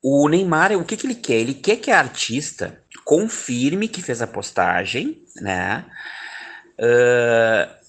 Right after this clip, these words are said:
e pergunta pra ela, né, por que que ela pagou logo em seguida, posteriormente, né? E ele também quer explicações do que diz, re-, eh, quando ela quis, que, o que que ela quis dizer quando ela afirmou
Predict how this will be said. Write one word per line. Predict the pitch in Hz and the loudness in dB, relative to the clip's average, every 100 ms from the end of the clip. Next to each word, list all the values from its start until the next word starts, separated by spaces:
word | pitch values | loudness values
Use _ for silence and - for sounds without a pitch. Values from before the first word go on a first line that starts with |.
| _ - _ _ _ | _ -20 _ _ _
e | 147 156 165 | -8 -8 -4
pergunta | 269 - 226 190 370 - 120 95 | -4 -2 -2 0 -2 0 0 2
pra | 107 104 | 2 2
ela, | 98 110 190 127 | 4 2 2 -2
né, | 110 | -4
por | - - - | -2 -4 -4
que | - 170 233 | -8 -6 -6
que | - 208 | -2 0
ela | 180 | 0
pagou | 175 208 208 139 131 180 - - _ _ _ _ | 0 0 -2 0 2 2 0 -14 _ _ _ _
logo | 104 98 104 | -2 -2 -4
em | |
seguida, | - 92 113 117 | -8 -8 -8 -6
posteriormente, | 107 - 104 95 92 127 - 170 | -6 -4 -4 -2 -2 -4 -4 -4
né? | 107 101 - - - - - - - | -4 -4 -8 -16 -20 -20 -18 -14 -2
E | 147 | 0
ele | 170 | 2
também | 185 190 202 | 0 0 -2
quer | 196 170 | 0 0
explicações | 170 - 175 185 175 160 139 170 214 - - _ _ _ | -2 -6 -4 -4 -4 -4 -4 -4 -6 -10 -14 _ _ _
do | 127 131 | -6 -6
que | 135 143 | -4 -6
diz, | 120 139 135 | -2 -4 -4
re-, | 117 127 123 | -4 -4 0
eh, | 113 110 107 104 | 2 2 2 0
quando | 120 117 | -2 0
ela | 117 101 85 | 0 0 -2
quis, | - 120 110 | -4 -8 -8
que, | - - - - | -12 -10 -10 -10
o | - | -12
que | - 175 | -10 -4
que | 233 | 0
ela | 202 | 0
quis | - 196 | 0 -2
dizer | 170 175 185 147 170 | 0 -2 0 0 0
quando | 170 147 | 0 2
ela | 135 135 | 2 2
afirmou | - 147 120 117 160 | -2 -6 0 2 2